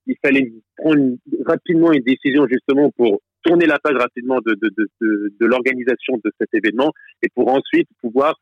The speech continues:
euh, pré-, prévoir justement la suite de la saison, euh, des, des clubs et de voir si on peut organiser ou pas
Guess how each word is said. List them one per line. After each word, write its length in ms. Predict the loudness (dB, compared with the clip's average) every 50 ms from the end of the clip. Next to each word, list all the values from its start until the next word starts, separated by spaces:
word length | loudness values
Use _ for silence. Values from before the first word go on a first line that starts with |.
| _ _ _ _ _ _ -12 -10
euh, 40 | -10 -10 -10 -16 _ _ _ _ _ _ _ _
pré-, 180 | -6 -4 -4 -4
prévoir 540 | -2 0 0 0 2 2 2 2 2 0 0
justement 320 | -2 -4 -4 -4 -2 2 2
la 100 | 2 2 0
suite 240 | 0 -2 0 2 2
de 60 | 2
la 120 | 2 2 0 0 0
saison, 400 | 0 2 2 2 2 2 2 4
euh, 160 | 4 4 4 2 2
des, 100 | 0 2
des 120 | 2 0 0 0
clubs 260 | 0 0 2 2 2 0
et 60 | 0
de 80 | 0 0
voir 200 | 0 0 0 0 -2 _ -2 0
si 80 | 0
on 140 | 0 0 -2 -4 0
peut 160 | 0 0 0 -2 _ _ _ _ _ -6
organiser 540 | -4 -4 -2 -2 -2 0 -2 -2 0 0 2 2
ou 100 | 2 0
pas 220 | 0 0 0 2